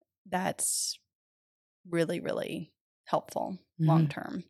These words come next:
Speaker 1: If you can make an extra six hundred dollars a month by walking dogs, let's say,
Speaker 2: Mm-hmm.
Speaker 1: or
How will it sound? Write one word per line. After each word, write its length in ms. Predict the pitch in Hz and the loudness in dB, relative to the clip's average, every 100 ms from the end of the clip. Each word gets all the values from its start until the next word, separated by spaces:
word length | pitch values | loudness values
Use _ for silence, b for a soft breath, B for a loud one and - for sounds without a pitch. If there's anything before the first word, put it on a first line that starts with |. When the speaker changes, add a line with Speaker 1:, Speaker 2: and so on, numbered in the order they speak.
| _ b b b b _ | _ b b b b _
Speaker 1:
If 160 | 170 175 | -8 -2
you 100 | 170 | 0
can 160 | 170 165 | 2 0
make 240 | 156 - | 0 -2
an 60 | 165 | -2
extra 500 | 165 - 160 165 165 | -2 -2 0 0 0
six 380 | 165 - 170 - | -2 -2 -2 -2
hundred 220 | 160 160 | 0 0
dollars 320 | 156 160 160 | 0 -2 -2
a 40 | 156 | -2
month 380 | 156 143 160 - | -2 -2 -6 -2
by 500 | 156 170 160 160 - _ _ _ _ | 0 0 -4 -8 -12 _ _ _ _
walking 360 | 170 143 - 170 | 2 2 2 -4
dogs, 460 | - - - - - | -4 -6 -6 -6 -4
let's 200 | - - | -4 -4
say, 360 | - - 180 - _ - | -6 -6 -8 -10 _ -4
Speaker 2:
Mm-hmm. 60 | 156 | 0
Speaker 1:
or 340 | 156 147 165 | 2 0 -2